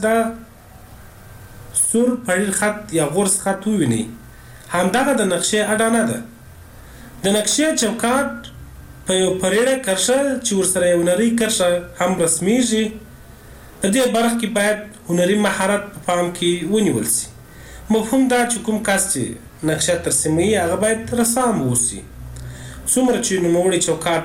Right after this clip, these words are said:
روښانه او ښکلی رسم شي، هومره نقشه په زړه پورې وي. جغرافیایي ټاکلي قیمتونه چې د عرض البلد او طول البلد دایرو ته ویل کیږي، د نقشې پر مخ موقعیت او ځای ښیي. د نقشې شمال،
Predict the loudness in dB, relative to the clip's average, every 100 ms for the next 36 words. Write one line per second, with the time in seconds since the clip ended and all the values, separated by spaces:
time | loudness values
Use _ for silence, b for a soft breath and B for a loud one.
0 | -2 0 0 0 2 0 0 0 2 2
1 | 2 2 2 2 2 -2 -10 -16 -4 2
2 | 2 2 0 0 0 0 -2 -4 -4 -2
3 | 0 0 -6 -10 -16 -20 B B B B
4 | 0 2 2 0 0 2 2 0 0 2
5 | 2 2 2 0 0 2 2 2 -2 -12
6 | B B B -6 -2 0 0 0 0 0
7 | 2 2 0 -2 -2 0 2 2 0 0
8 | 0 -2 -6 -14 -20 -20 B B -10 0
9 | 2 4 2 2 0 0 0 0 2 2
10 | 2 2 0 -8 -10 -2 0 2 0 0
11 | 0 0 0 0 0 0 0 -2 -2 -2
12 | 0 2 0 0 -4 -8 -12 -18 -20 -20
13 | -20 B B B B -4 0 2 2 0
14 | 2 0 0 2 2 2